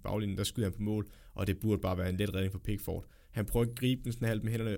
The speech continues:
og den ryger mellem handskerne, og den ryger mellem benene på ham, og så når han lige stopper på baglinjen, og så ligner han, han går væk som et stort smil bagefter. Og, og nu vil jeg bare lige sige noget, det står fuldstændig for egen regning, det er intet fagligt det her, men han virker som en komplet lunatic ned i det mål,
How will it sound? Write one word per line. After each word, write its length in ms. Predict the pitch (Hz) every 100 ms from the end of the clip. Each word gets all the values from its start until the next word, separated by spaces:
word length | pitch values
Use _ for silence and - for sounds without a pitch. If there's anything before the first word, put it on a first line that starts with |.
| -
og 100 | 104
den 80 | 113
ryger 180 | 110 107
mellem 260 | 110 113 107
handskerne, 560 | 101 117 - 127 -
og 100 | 104
den 80 | 101
ryger 160 | 98 95
mellem 200 | 98 98
benene 280 | 127 139 110
på 160 | 120
ham, 120 | 110 101 - - -
og 120 | 113
så 60 | 117
når 40 |
han 60 | 113
lige 80 | 113
stopper 280 | 110 110 110
på 60 |
baglinjen, 360 | 92 95 107 101
og 60 | 98
så 80 |
ligner 280 | 107 110 110
han, 160 | 101 -
han 140 | 107 113
går 200 | 110 107
væk 220 | 117 117
som 160 | 113
et 80 | 117
stort 280 | - 113 104
smil 220 | - 110
bagefter. 420 | 101 104 104 - 95 - - - -
Og, 240 | - - -
og 100 | -
nu 120 | 156 135
vil 80 |
jeg 80 | 117
bare 80 | 101
lige 80 | 113
sige 120 | 117
noget, 160 | 113 113
det 100 | 117
står 140 | -
fuldstændig 360 | - 170 139 117
for 60 |
egen 160 | 107 113
regning, 300 | 101 117 120
det 160 | 131 101
er 80 | -
intet 220 | 139 143 131
fagligt 360 | 107 123 120
det 100 | 113
her, 120 | 113 107 - - - -
men 140 | - 117
han 200 | 110 123
virker 280 | 143 135
som 280 | - 117 101 - -
en 140 | 127
komplet 640 | 117 123 120 - 139 - - - - - - - - -
lunatic 580 | 117 127 131 120 101 110
ned 100 | 110
i 40 |
det 100 | 104
mål, 240 | 101 101